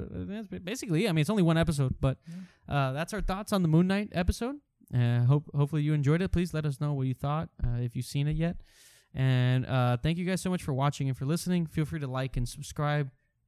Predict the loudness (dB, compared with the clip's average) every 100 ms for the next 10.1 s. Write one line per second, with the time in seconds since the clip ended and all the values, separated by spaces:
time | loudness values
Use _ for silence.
0 | -6 -4 -4 -6 0 2 4 4 0 _
1 | _ _ _ -4 0 2 2 2 2 2
2 | 2 4 8 8 6 4 4 4 4 2
3 | 2 2 2 0 0 0 2 4 4 0
4 | _ _ -2 4 6 4 0 -2 2 2
5 | 2 0 -4 -10 -10 -12 -16 _ _ _
6 | _ -6 0 2 2 0 -4 -8 -8 -4
7 | -2 0 0 0 -2 -2 -4 -4 -4 -10
8 | _ _ _ _ _ _ _ _ _ _
9 | 0 6 8 8 8 6 4 2 0 -4
10 | -4